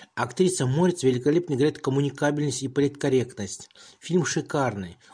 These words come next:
Он воз-, он возвращает старых героев в современные мультиплексы. Фильм качества четыре К. Это шикарный европейский фильм. Его лучше смотреть на телевизоре с диагональю семьдесят пять дюймов. Здесь изображены Том и Джерри в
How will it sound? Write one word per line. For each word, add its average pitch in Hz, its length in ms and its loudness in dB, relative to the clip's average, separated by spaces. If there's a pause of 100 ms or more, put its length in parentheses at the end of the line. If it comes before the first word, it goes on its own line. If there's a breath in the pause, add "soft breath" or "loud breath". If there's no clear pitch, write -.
(100)
Он 131 100 -2
воз-, 139 280 0
он 135 240 -2
возвращает 135 520 -2
старых 143 280 -2
героев 170 300 4
в - 40 -10
современные 139 500 0
мультиплексы. 131 880 -4 (680 loud breath)
Фильм 175 240 2
качества - 420 -2
четыре 139 360 -2
К. 123 340 -4 (380 loud breath)
Это 135 180 0
шикарный 160 680 -2
европейский 127 760 -2
фильм. 110 500 -2 (640 loud breath)
Его 135 180 2
лучше 170 260 0
смотреть 139 300 0
на 135 80 -2
телевизоре 131 480 0
с 107 60 -6
диагональю 123 420 -2
семьдесят 123 340 -6
пять 127 200 2
дюймов. 147 300 0 (920 loud breath)
Здесь 143 260 -2
изображены 139 460 0
Том 147 180 2
и 139 40 4
Джерри 156 280 2
в - 160 -8